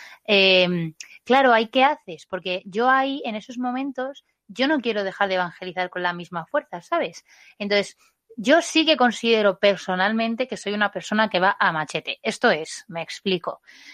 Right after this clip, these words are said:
No voy a machete dando cristazos, ¿vale? Mm, no. Eh, ni diciendo ahí por ahí, "Arrepiéntete",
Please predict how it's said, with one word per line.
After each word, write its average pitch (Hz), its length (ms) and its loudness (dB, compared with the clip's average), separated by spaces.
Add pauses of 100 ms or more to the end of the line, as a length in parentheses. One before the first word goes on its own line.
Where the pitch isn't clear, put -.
(160)
No 185 140 2
voy 190 140 6
a 202 60 2
machete 196 560 0
dando 185 480 2
cristazos, 175 680 -4
¿vale? 170 380 0
Mm, 165 360 -8
no. 170 240 -4 (340)
Eh, 165 600 0
ni 165 140 -2
diciendo 170 380 -2
ahí 170 140 2
por 170 180 -2
ahí, 165 180 0
"Arrepiéntete", 214 840 2